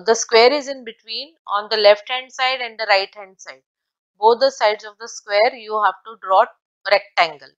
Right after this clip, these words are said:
One rectangle and two rectangle. One on left side, one on right side. Now where to draw? Uh, the square which you had drawn, the upper part which is touching the circle, okay,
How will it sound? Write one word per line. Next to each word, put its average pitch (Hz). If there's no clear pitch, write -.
One 202
rectangle 202
and 196
two 196
rectangle. 147
One 190
on 202
left 190
side, 277
one 185
on 180
right 135
side. -
Now 233
where 269
to 311
draw? 214
Uh, 190
the 226
square 254
which 277
you 247
had 226
drawn, 180
the 185
upper 277
part 214
which -
is -
touching 254
the 269
circle, 208
okay, 214